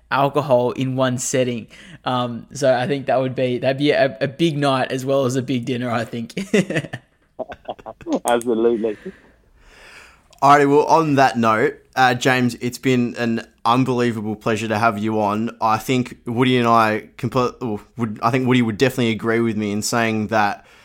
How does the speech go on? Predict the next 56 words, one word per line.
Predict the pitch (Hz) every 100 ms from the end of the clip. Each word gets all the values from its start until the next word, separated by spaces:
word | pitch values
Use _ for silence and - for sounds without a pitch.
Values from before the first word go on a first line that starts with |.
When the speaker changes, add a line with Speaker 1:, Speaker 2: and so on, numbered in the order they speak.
| _ _ -
Speaker 3:
you | 123
know, | 120
during | 110 139 139
this | 135
time | - 131 120
when | 120
there's | 117
no | 123 113
football | - 127 127 120
on, | 113 107 107 - _ _ -
to | - 120
be | 110 127
able | 123
to | 127
talk | - 123 120
to | 131
someone | - 123 120
like | 113 113
yourself | 113 127 117 113
and, | 117 113
and | 117 120
still | - 170
be | 185
able | 139
to | 127
talk | 143 139 - - _ -
about | 113 - 139 -
sport | - - 123 120
and | 113
football | 110 131 110 107
for | 104 113
over | 110 139 127
an | 123
hour | 117 120 107 101
with | 98 107 -
ease. | 120 110 104
I | 113
mean, | 110 110
we |
could | 113
easily | 123 135 117
do | 110 113
this | 104
for | 117
another | 107 104
hour | 90 110 110 95
if | 98 -
we, | 107
if | 113 -
we | 104
could | 98 127 113
and | 98 95
had | 113
the | 98
time. | - 123 104 92
So | 98 123 117